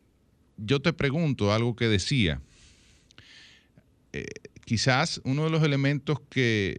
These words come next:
son necesarios para continuar este proceso de constitución de fideicomiso, hay que decir que ya se constituyó también el fideicomiso para el desarrollo de la vivienda popular, que es gestionado por el Ministerio, eh, de la Vivienda.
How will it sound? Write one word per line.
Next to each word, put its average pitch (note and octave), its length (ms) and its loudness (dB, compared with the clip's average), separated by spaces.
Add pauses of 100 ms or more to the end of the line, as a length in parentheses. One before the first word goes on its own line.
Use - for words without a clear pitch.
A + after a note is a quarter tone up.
(160)
son A#2+ 240 -2
necesarios B2+ 580 2
para G2 300 -2
continuar F#2+ 640 0
este A2 180 -4
proceso G#2 720 -2
de D2 140 -4
constitución D#2+ 560 -6
de G#2 80 0
fideicomiso, G2+ 640 0
hay D#2+ 60 -6
que F#2+ 100 -2
decir F2+ 340 -2
que E2 140 -2
ya F2 340 0 (460)
se - 160 -10
constituyó E2 540 -2
también F#2+ 260 0
el F2+ 80 0
fideicomiso F2 640 -2
para E2 180 -2
el E2 80 0
desarrollo E2 380 0
de F2+ 80 0
la E2+ 80 0
vivienda F2 300 0
popular, F#2+ 580 -4 (280)
que D#2+ 100 -8
es D#2+ 40 -4
gestionado E2+ 480 -2
por D#2+ 140 -4
el D#2+ 40 -2
Ministerio, D#2 680 -2 (640)
eh, E2+ 140 -2
de D#2+ 100 2
la D#2+ 100 0
Vivienda. G2+ 640 2